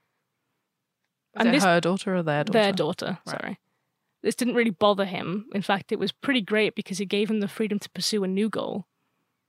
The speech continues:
Speaker 2: He decided that he wanted to buy some land that was across the street from the drugstore.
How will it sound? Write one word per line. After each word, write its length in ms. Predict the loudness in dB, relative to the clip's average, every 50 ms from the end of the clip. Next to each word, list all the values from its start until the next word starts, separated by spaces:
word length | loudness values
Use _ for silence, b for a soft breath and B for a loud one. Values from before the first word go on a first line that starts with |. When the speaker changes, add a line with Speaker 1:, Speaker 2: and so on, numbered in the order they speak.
| _ _ _ _ _ _
Speaker 2:
He 120 | -2 0 2
decided 380 | 2 4 4 4 4 4 2 2
that 60 | 2
he 100 | 2 2
wanted 240 | 2 4 4 2 2
to 80 | 0 0
buy 220 | 0 2 2 2
some 200 | 2 0 0 0
land 400 | 0 0 0 0 0 0 -2 -2 -4
that 80 | -4
was 100 | -4 -6
across 320 | -6 -6 -2 -2 -2 -2 -2
the 120 | -4 -4 -4
street 240 | -2 -4 -4 -4
from 140 | -4 -6 -4
the 100 | -4 -4
drugstore. 560 | -2 -2 -4 -4 -4 -8 -8 -8 -8 -8 -10